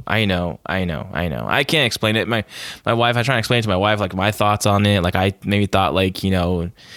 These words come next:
I mean, after he killed his wife, he couldn't, you know, handle his son,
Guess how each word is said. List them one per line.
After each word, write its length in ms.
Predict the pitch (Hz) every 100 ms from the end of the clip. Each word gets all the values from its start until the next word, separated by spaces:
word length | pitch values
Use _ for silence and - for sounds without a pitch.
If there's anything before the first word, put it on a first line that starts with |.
| - - - - - _ _ _ _ _ _
I 40 | 98
mean, 80 |
after 180 | 95 98
he 60 | 101
killed 160 | 113
his 100 | 107
wife, 380 | 95 95 107 107
he 100 | 104
couldn't, 340 | 95 107 95 -
you 120 | 95
know, 60 | 90
handle 380 | 90 101 98
his 280 | 98 98 95
son, 680 | - - 107 104 104 104 98